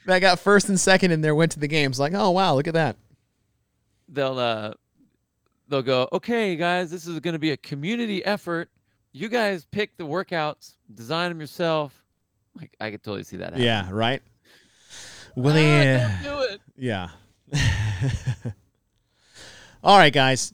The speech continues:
Speaker 2: Thanks for joining us today. Super fun. Thank you f-, guys for all the, the comments and the fun messages. I think the, oh, I didn't mean to click that. Sorry. What am I doing? What am I doing? All right. Uh, best weekend.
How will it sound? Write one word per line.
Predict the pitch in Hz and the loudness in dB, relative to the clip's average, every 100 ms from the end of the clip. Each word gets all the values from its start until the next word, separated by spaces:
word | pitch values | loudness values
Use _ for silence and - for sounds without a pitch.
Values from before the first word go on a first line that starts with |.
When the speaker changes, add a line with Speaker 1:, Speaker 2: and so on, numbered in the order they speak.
| _ | _
Speaker 2:
Thanks | 208 226 202 | 2 2 6
for | |
joining | 220 214 | 6 6
us | 196 | 6
today. | 196 190 190 165 | 6 8 8 6
Super | - 214 196 | 2 0 0
fun. | - 180 180 175 151 139 | 4 6 6 4 -2 -2
Thank | 196 185 | 0 0
you | 185 | -2
f-, | 160 | -2
guys | 170 170 165 - | 4 4 4 2
for | 143 | 0
all | 147 147 | 2 2
the, | 143 135 127 120 | 2 2 2 0
the | 113 | -2
comments | - 147 143 139 131 127 - - - | -4 -2 0 -2 -4 -4 -6 -6 -8
and | 113 110 104 | -6 -4 -4
the | 101 95 92 87 _ _ _ | -4 -6 -8 -12 _ _ _
fun | 143 139 | -8 -4
messages. | 127 117 120 117 110 98 - - _ _ _ _ _ | -4 -4 -4 -4 -4 -4 -8 -10 _ _ _ _ _
I | 104 | -12
think | 120 107 | -10 -8
the, | 104 95 - | -8 -8 -10
oh, | 98 | -10
I | |
didn't | 98 101 | -10 -10
mean | 78 | -14
to | |
click | - 69 | -16 -18
that. | 85 - | -16 -16
Sorry. | - - 69 - _ _ _ _ | -16 -16 -18 -20 _ _ _ _
What | 147 | -20
am | 147 | -16
I | 95 | -10
doing? | 85 165 196 131 - _ _ _ _ _ _ _ _ | 2 4 4 2 -4 _ _ _ _ _ _ _ _
What | 120 | -20
am | 104 | -20
I | |
doing? | 87 98 101 85 - _ _ _ _ - | -10 -6 -6 -6 -12 _ _ _ _ -12
All | 98 | -10
right. | 85 - _ _ _ _ - - - | -10 -14 _ _ _ _ -20 -20 -6
Uh, | 139 143 139 139 131 131 | 0 4 6 6 2 -2
best | 120 170 - | 0 0 2
weekend. | 226 202 123 | 2 2 0